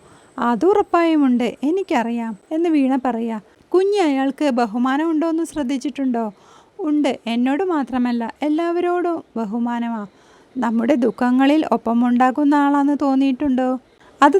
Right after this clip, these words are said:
തോന്നുകയല്ല വല്യമ്മാമ, സത്യമാ. അമ്മയുടെ കാര്യങ്ങളുടെ സമയത്തൊക്കെ ജോണേട്ടനോടൊപ്പം ഇവിടെ തന്നെ ഉണ്ടായിരുന്നു." "ആഡംബരമുണ്ടോ ആൾക്ക്?"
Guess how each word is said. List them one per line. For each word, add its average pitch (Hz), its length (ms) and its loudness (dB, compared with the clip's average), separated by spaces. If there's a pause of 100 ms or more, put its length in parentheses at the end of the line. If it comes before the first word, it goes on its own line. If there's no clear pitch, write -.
തോന്നുകയല്ല 269 720 4
വല്യമ്മാമ, 240 600 2
സത്യമാ. 254 680 2
അമ്മയുടെ 349 440 2
കാര്യങ്ങളുടെ 254 680 0
സമയത്തൊക്കെ 247 680 -2
ജോണേട്ടനോടൊപ്പം 254 1080 -2
ഇവിടെ 330 240 2
തന്നെ 359 340 0
ഉണ്ടായിരുന്നു." 226 760 -2 (320)
"ആഡംബരമുണ്ടോ 294 920 4
ആൾക്ക്?" 254 440 0